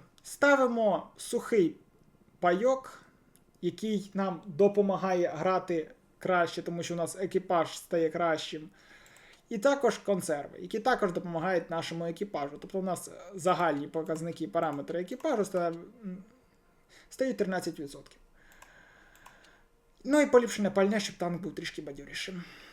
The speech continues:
Боєкомплект. Тут рекомендую зарядити ось так. Тридцять чотири звичайних бронебійних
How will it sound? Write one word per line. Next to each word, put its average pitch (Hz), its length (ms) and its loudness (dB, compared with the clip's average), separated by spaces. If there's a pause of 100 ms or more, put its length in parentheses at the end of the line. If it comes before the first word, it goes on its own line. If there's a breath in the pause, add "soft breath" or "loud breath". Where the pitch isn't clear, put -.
(100)
Боєкомплект. 196 1080 0 (200)
Тут - 220 -6
рекомендую 190 480 4
зарядити 147 500 -2
ось 139 80 -12
так. 143 280 -20
Тридцять 220 340 -8
чотири 208 280 0
звичайних 208 420 -2
бронебійних 139 600 -8